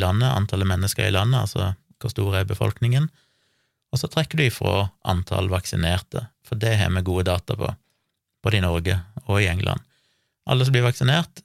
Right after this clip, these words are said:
er oppført i et register, de har kontaktinformasjon til alle, de vet hvilken vaksine de har fått, og alt dette her. Så du har sannsynligvis veldig, veldig presise tall på antall som er vaksinert.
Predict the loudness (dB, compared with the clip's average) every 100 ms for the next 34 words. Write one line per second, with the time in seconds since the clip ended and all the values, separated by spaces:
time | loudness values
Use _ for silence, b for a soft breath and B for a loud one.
0 | _ 0 2 2 0 0 0 0 0 -2
1 | -2 -2 0 0 0 0 0 0 -2 -2
2 | 0 0 2 2 4 2 2 2 2 -2
3 | -2 -2 0 0 -2 0 0 2 2 2
4 | 0 -2 -4 -4 -2 0 -2 -8 b b
5 | b b b b b b 0 4 6 6
6 | 4 0 -8 _ _ -2 0 2 2 4
7 | 2 0 0 0 0 -2 -4 -2 -2 -2
8 | 0 0 0 0 -4 -2 -2 -2 -4 -4
9 | -2 -2 -2 -4 0 0 0 -6